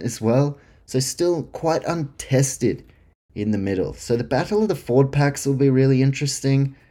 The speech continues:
Uh, Hamiso Tabuai-Fidow as well, up against his old club, going head-to-head with Scott Drinkwater.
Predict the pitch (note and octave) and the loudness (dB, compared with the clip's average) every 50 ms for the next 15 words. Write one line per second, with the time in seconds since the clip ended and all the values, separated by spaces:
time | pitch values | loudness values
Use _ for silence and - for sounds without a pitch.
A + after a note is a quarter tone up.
0 | _ _ _ _ _ - A2 - A#2 G#2+ C#3 D3 E3+ F3+ - - F3+ E3 D3+ - | _ _ _ _ _ -4 -4 -4 0 0 0 0 0 -2 0 0 0 0 0 -2
1 | - D#3+ D3+ D3+ D#3 D3+ D#3 D3+ C#3+ C3+ - D3 C#3+ D3 D#3 D3+ D3+ D#3 D3+ D3 | -2 -2 0 2 2 2 2 0 0 0 2 2 4 4 4 4 2 0 -2 -6
2 | - - - - _ _ - - B2 A2 G#2+ B2 B2+ C3+ D3+ D#3 D3 - _ _ | -14 -20 -20 -20 _ _ -4 -4 -4 -2 0 2 2 2 2 0 -4 -10 _ _
3 | _ _ _ G#2 A2+ A2+ C3 C3 B2+ B2 B2+ - B2 A2+ A#2+ A2+ A#2 A#2+ A#2 A2+ | _ _ _ -8 -6 -2 0 0 0 0 0 -2 -4 -2 0 0 0 0 -2 -4
4 | - - B2+ B2 C3 C#3 C3 - - _ _ _ B2 A2+ A2 G#2+ - B2 A#2 A2+ | -2 0 2 2 4 2 0 -6 -14 _ _ _ -4 -4 -4 -2 0 -2 -2 -2
5 | - A#2 G2 G#2+ A#2 A2 G#2+ - - - - - - - - - - A#2 - - | -2 -8 -4 0 0 0 0 -2 -8 -20 -20 -20 -20 -20 -10 -8 -8 -8 -4 -2
6 | - A#2 - - - - A#2 B2 B2 - - B2+ B2+ B2+ B2+ B2+ B2+ | -2 -2 -2 -4 -4 -2 0 0 0 0 0 0 2 2 2 0 0